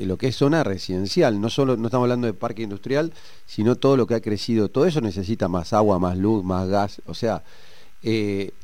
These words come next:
es como que esto no alcanza y, y es muy difícil proyectar, pero uno ve que se están armando loteos nuevos. No es que de un día para el otro la gente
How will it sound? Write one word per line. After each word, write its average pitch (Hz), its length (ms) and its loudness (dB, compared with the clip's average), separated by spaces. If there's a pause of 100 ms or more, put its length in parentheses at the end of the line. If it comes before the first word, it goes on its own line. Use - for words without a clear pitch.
(140)
es 117 120 -6
como 123 260 2
que 131 100 0
esto 135 220 2
no 123 140 2
alcanza 131 640 0
y, 107 180 -2
y 107 160 0
es 107 40 -6
muy 143 160 0
difícil 135 360 -4
proyectar, 110 540 2
pero 95 300 0
uno 120 240 2
ve 156 160 2
que 127 140 -4
se - 120 -10
están 101 180 -4
armando 98 360 -2
loteos 87 340 -2
nuevos. 90 340 -2
No 110 80 2
es 135 80 0
que 113 160 2
de 98 80 2
un 98 120 -2
día 98 160 2
para 92 200 0
el 92 80 2
otro 101 260 2
la 87 100 0
gente 92 400 -4